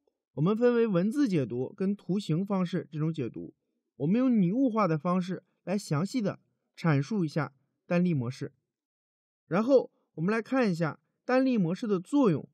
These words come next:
和注意事项，在我们使用的时候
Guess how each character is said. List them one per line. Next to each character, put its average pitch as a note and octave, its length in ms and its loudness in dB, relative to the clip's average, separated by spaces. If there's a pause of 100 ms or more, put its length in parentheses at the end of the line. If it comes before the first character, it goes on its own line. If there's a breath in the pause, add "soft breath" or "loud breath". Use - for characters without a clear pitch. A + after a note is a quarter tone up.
和 D#3+ 140 -6
注 B3 240 -2
意 G3+ 40 2
事 B3+ 240 -4
项， D#3+ 240 -4 (540)
在 B3+ 180 2
我 G3+ 80 2
们 F#3+ 160 0
使 D#3 260 -2
用 A3+ 140 0
的 A3+ 120 2
时 D3+ 160 -4
候 C#3+ 240 -4